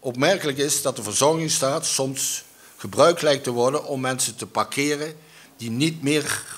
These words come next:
passen in deze moderne economie. Dat blijkt uit de grote aantallen jongvolwassenen in de Wajong.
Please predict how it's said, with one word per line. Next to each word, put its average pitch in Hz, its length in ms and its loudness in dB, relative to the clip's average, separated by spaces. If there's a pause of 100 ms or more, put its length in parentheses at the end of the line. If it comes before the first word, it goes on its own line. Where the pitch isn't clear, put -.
(140)
passen 127 500 2
in 123 240 -6
deze 110 300 0
moderne 110 500 -2
economie. 101 680 -6 (640)
Dat 110 140 -2
blijkt 160 300 6
uit 135 140 0
de 117 120 0
grote 170 420 4
aantallen 131 600 2
jongvolwassenen 131 800 2
in 120 100 -6
de 120 120 -2
Wajong. 104 480 2